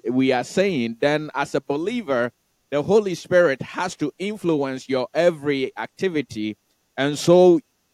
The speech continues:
believers are supposed to be the calmer heads. But in our real life, it doesn't seem to always be the case. So can you shed some light on that for us?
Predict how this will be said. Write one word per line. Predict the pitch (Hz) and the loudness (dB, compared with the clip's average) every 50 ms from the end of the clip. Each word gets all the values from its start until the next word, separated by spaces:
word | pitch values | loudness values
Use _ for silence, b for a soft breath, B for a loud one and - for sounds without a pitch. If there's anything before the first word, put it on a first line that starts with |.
| _ _ _ | _ _ _
believers | - 160 170 185 226 254 240 202 160 143 - | -6 -6 -4 -2 -2 0 0 2 0 0 2
are | 151 139 131 | 0 0 0
supposed | - 143 127 - 175 185 185 180 - | 0 -2 -4 0 2 2 2 2 0
to | 160 143 | -4 -6
be | - - 160 160 156 160 156 147 135 - - | -2 -2 0 2 4 4 2 2 0 -4 -8
the | 135 135 | -10 -10
calmer | - 143 165 165 175 170 160 156 | -8 -6 -2 -2 0 0 0 -2
heads. | 147 131 156 147 123 98 92 - - - _ _ _ _ _ _ _ 123 | -4 -2 -2 -2 -2 -2 -4 -8 -14 -20 _ _ _ _ _ _ _ _
But | 143 147 156 - _ _ _ _ _ | -2 0 0 -2 _ _ _ _ _
in | 156 165 175 | -8 -6 -4
our | 170 165 165 170 165 165 | -2 -2 0 2 2 4
real | 175 196 208 214 208 | 6 6 6 4 4
life, | 156 120 123 127 127 131 - | 2 0 0 0 -2 -4 -2
it | - 143 147 | -4 -2 0
doesn't | 160 170 170 165 170 175 175 165 | 0 0 -2 -2 -4 -6 -8 -10
seem | - - - 160 160 160 156 - | -12 -12 -10 -10 -10 -10 -8 -6
to | 147 143 | -4 -2
always | - 139 143 143 147 151 143 - | 0 2 2 2 2 0 -4 -8
be | _ 143 147 | _ -8 -6
the | 139 - 127 | -6 -6 -6
case. | - - - 131 117 101 95 98 - - | -8 -6 -6 -6 -6 -6 -6 -12 -18 -18
So | - - 135 143 135 | -8 -6 -4 -4 -4
can | - 147 143 | -6 -10 -10
you | 147 165 180 | -10 -10 -10
shed | - - - 151 151 - | -10 -8 -8 -8 -8 -8
some | - 135 123 123 | -8 -10 -10 -8
light | 123 127 127 131 131 127 - - - _ _ _ _ _ | -6 -4 -2 -2 -2 -4 -6 -12 -20 _ _ _ _ _
on | - 123 123 120 | -6 -6 -4 -4
that | 123 123 127 127 | -2 -2 -2 -4
for | - - 127 120 117 110 | -2 0 2 2 2 2
us? | 90 87 90 - - - - | 0 -2 -8 -12 -16 -20 -20